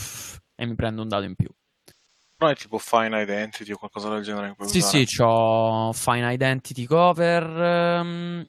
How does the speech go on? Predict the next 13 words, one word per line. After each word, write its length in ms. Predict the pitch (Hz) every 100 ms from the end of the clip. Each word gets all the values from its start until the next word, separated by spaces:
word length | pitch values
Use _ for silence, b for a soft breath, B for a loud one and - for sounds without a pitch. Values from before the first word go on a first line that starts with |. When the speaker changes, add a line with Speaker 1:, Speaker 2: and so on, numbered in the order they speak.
| -
Speaker 1:
mm, 640 | 120 123 127 123 123 123 120 -
che 140 | 123 - -
poi 280 | 123 123 120
è 40 |
anche 360 | 120 117 - 117
di 260 | 117 110
effetto, 460 | 113 - 113 - 123
vabbè, 240 | 117 117
c'ha 140 | - 117
l'effetto 420 | 110 - - 120
maggiore, 800 | 123 123 151 180 190 190 190 _
e 1300 | - 120 117 120 120 120 113 113 110 110 107 107 123
quella 380 | - 78 92